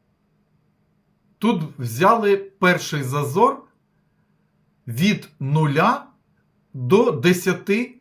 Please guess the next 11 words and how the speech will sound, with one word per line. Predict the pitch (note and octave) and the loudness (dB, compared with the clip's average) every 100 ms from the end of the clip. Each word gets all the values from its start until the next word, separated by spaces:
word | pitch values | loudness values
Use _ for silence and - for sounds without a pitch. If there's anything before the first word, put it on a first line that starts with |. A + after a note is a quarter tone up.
| _ | _
секунд. | - - G#3+ - B2 F2+ - _ _ - | -12 -6 -6 -4 -6 -8 -12 _ _ -16
Дев'ять | A#2 E3+ F3+ F#3 F3+ | -4 0 2 2 -2
і | E3 | -4
дев'ять | B2+ G#2+ E2 D#2 - _ _ _ _ _ _ _ _ _ _ _ _ _ _ - | -2 -4 -6 -14 -20 _ _ _ _ _ _ _ _ _ _ _ _ _ _ -20
включно. | - - C#3 A2 - A2 F2+ F#2 _ - _ _ | -12 -6 -4 -4 -8 -12 -12 -16 _ -20 _ _
Так | D#3+ D#3+ | -4 2
ось | F#3 F#3 - | 2 2 -4
я | C#3 D3 G3 | -4 0 0
беру, | F3+ F#3 G3 A#3+ A#3 _ _ _ _ _ _ _ _ _ _ _ _ _ _ _ _ _ _ _ _ _ _ _ _ _ _ _ _ _ _ _ _ _ _ _ _ _ _ _ _ _ _ _ _ | 2 0 0 -2 -6 _ _ _ _ _ _ _ _ _ _ _ _ _ _ _ _ _ _ _ _ _ _ _ _ _ _ _ _ _ _ _ _ _ _ _ _ _ _ _ _ _ _ _ _
що | - - F3+ | -12 -2 0
якраз | E3+ E3+ F3+ G3+ G#3+ - | 0 -2 2 2 2 -6